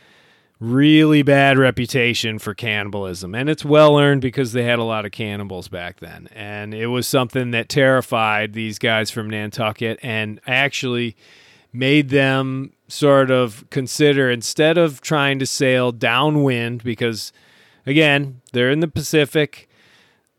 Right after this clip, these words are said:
the winds in the middle of the planet are pretty much going from the east to the west. They're called the trade winds. And if they're gonna go anywhere,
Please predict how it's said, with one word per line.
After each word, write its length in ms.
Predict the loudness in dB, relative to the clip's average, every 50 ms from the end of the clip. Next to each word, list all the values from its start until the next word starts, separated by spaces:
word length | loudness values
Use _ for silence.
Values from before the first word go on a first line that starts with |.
| _ _ _ _ _ _ _ _ _ _
the 140 | -12 -10 -10
winds 720 | -4 -2 2 4 4 4 4 4 2 0 -2 -4 -8 -10 _ _ -4
in 140 | -2 -2
the 80 | 0 2
middle 320 | 4 4 6 6 6 6
of 60 | 4 2
the 60 | 0
planet 500 | -2 -2 -2 0 0 0 0 0 0 0
are 80 | -2
pretty 220 | 0 0 -2 0 0
much 260 | -2 -2 -4 -2 0
going 320 | 0 2 2 0 0 -2
from 260 | -2 0 2 2 4 2
the 120 | 2 0
east 520 | 0 0 0 0 -2 -4 -8 -12 -14 -10
to 220 | -4 0 0 2 2
the 100 | 2 0
west. 460 | 0 0 0 -2 -2 -4 -6 -10 -12
They're 160 | -12 -12 -8
called 220 | -4 -4 -4 -2 -4
the 60 | -6
trade 360 | -6 -4 -2 -2 -2 -4 -4
winds. 400 | -6 -8 -8 -8 -8 -10 -12 -14
And 760 | -12 -10 -8 -6 -4 -4 -4 -4 -4 -6 -6 -8 -10 -14 -12
if 180 | -10 -10 -8 -6
they're 120 | -6 -4
gonna 220 | -2 0 0 0 2
go 240 | 4 4 4 4
anywhere, 680 | 2 2 2 2 2 2 2 2 2 2 0 -2 -6